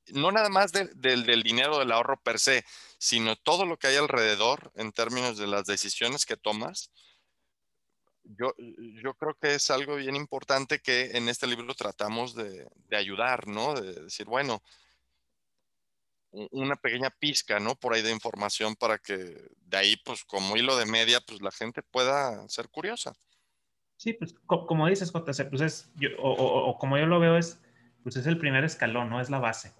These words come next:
Speaker 1: Ujú.
Speaker 2: Este, quisiera pasarle la palabra a Karen, que, que la tenemos un poquito ahí en, en, en el rincón.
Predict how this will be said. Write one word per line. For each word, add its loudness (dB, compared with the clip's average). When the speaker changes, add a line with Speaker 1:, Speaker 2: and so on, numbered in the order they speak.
Speaker 1:
Ujú. -6
Speaker 2:
Este, -8
quisiera 2
pasarle 2
la 2
palabra 2
a -8
Karen, 2
que, -4
que -4
la -4
tenemos -4
un -4
poquito -8
ahí 0
en, -6
en, -6
en -2
el -2
rincón. 0